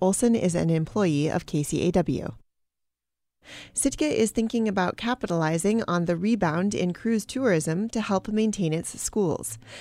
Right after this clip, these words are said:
A ballot proposition that would impose a dedicated one percent seasonal sales tax passed the local assembly this week and is likely to appear before voters this fall.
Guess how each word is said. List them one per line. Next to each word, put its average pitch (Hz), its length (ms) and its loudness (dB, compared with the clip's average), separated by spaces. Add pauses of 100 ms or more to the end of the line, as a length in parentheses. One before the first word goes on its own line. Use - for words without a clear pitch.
(240)
A 196 80 2
ballot 254 300 2
proposition 196 580 0
that 190 160 0
would 170 140 2
impose 190 500 0
a - 100 -2
dedicated 175 640 0
one 180 200 2
percent 202 500 0
seasonal 180 420 0
sales 175 380 0
tax 160 440 -4
passed - 480 -4
the 185 100 -2
local 208 320 0
assembly 170 480 0
this 156 280 -4
week 185 400 -4 (300)
and 202 160 2
is 214 160 0
likely 214 400 -2
to 185 180 0
appear 170 320 0
before 185 360 -2
voters 156 400 0
this 147 240 -2
fall. 196 420 -2